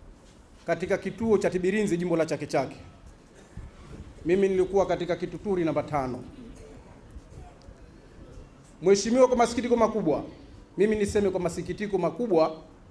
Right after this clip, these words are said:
yaliyotukuta sisi mawakala au wananchi wa Zanzibar, yaliyotukuta katika uchaguzi huu. Tulitii agizo uliotuletea Mheshimiwa kwamba tarehe ishirini na nane tutulie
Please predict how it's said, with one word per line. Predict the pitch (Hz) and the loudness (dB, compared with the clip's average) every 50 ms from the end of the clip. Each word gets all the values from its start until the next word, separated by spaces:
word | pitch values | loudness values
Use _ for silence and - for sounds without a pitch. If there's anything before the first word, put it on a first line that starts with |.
| - - - - - - - - - - - - - - - - - | -20 -20 -20 -20 -20 -20 -20 -18 -20 -20 -20 -20 -20 -20 -14 -6 0
yaliyotukuta | 156 170 175 185 185 180 180 175 175 - 226 214 170 196 185 170 | 2 2 4 6 4 4 2 0 -2 -4 -4 -4 0 2 0 0
sisi | - 214 202 - - 196 | 0 -2 -6 -6 -4 -2
mawakala | 185 180 180 180 170 180 233 233 233 240 240 247 233 233 233 233 - - - - | 0 2 4 4 2 2 4 4 4 4 4 4 2 2 2 -2 -8 -10 -2 2
au | 208 220 220 214 | 4 6 6 6
wananchi | 202 196 190 196 208 208 208 - | 4 4 4 2 2 0 0 0
wa | 180 175 170 | 2 2 4
Zanzibar, | 180 220 226 220 147 170 160 151 143 143 - - - - - - - - - - - | 4 4 4 4 0 -2 -2 -2 -2 -2 -4 -8 -14 -18 -20 -20 -16 -14 -14 -4 2
yaliyotukuta | 160 180 180 190 190 185 185 160 - 220 175 185 | 2 4 4 4 4 2 0 -2 -2 -2 -2 0
katika | 165 170 165 170 | 0 0 0 0
uchaguzi | 165 160 170 160 165 156 139 160 | 0 0 0 0 0 0 0 0
huu. | 160 156 127 - - - - - - - - - - - - - - - - - - - - - - - - - - - - - - - - - - - - - - - - - - - | 0 0 0 -2 -4 -8 -12 -16 -18 -18 -18 -18 -18 -18 -20 -20 -20 -20 -20 -20 -20 -20 -20 -20 -20 -20 -20 -20 -18 -18 -20 -20 -20 -20 -20 -20 -18 -18 -18 -18 -16 -14 -14 -14 -8 -2
Tulitii | - 214 220 240 - 233 277 285 285 285 277 262 | 2 2 2 2 2 2 4 4 4 4 4 4
agizo | 247 233 233 240 262 240 240 247 | 4 4 4 4 2 4 6 6
uliotuletea | 226 220 220 220 220 220 214 202 208 240 240 214 | 8 8 6 6 6 6 6 6 8 6 6 8
Mheshimiwa | 202 202 196 196 202 220 220 202 170 151 151 147 - - - - - - - | 6 6 4 2 2 2 4 4 6 4 2 0 -4 -12 -18 -20 -20 -4 -2
kwamba | 185 180 185 180 | 0 2 2 2
tarehe | 175 196 185 190 214 226 226 220 220 | 4 4 4 6 6 6 6 6 6
ishirini | 202 208 - 220 196 202 202 | 4 4 2 0 0 2 2
na | 196 190 | 2 4
nane | 214 226 226 202 175 156 - 165 - - - - - - - - - - - - - - - - - - - - | 4 4 4 4 4 2 2 0 -2 -8 -14 -16 -18 -18 -18 -20 -20 -20 -20 -20 -20 -20 -20 -20 -20 -18 -6 -4
tutulie | 170 165 165 196 196 202 214 254 262 262 262 262 254 254 | -4 -4 -2 0 0 2 4 4 6 8 8 8 8 8